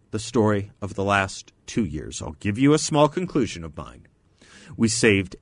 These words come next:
eighteen hundred lives from covid deaths in order to lose twenty thousand lives to drug overdose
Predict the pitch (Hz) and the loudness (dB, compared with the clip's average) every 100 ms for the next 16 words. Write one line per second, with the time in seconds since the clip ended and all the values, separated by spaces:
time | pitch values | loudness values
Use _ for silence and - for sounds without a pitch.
0 | - 110 147 - 185 165 170 170 165 160 | 0 2 2 0 0 2 0 0 2 4
1 | 135 92 92 101 - - _ _ - 107 | 6 4 -2 -8 -14 -18 _ _ -6 -2
2 | - 120 127 98 117 90 - - - - | 2 2 2 2 2 2 0 -10 -16 -16
3 | _ _ _ _ - 104 - 120 113 110 | _ _ _ _ -6 -6 2 4 6 2
4 | 107 _ _ _ - 107 104 101 - 160 | -2 _ _ _ -2 2 2 0 -2 0
5 | 147 104 - 87 85 82 85 82 82 82 | 2 0 -2 -2 -2 -2 0 2 2 -2
6 | - - _ _ - 92 104 92 90 - | -8 -20 _ _ -8 -2 2 0 -2 -12
7 | - 113 80 71 58 - - - | -2 -2 -2 -6 -8 -10 -14 -16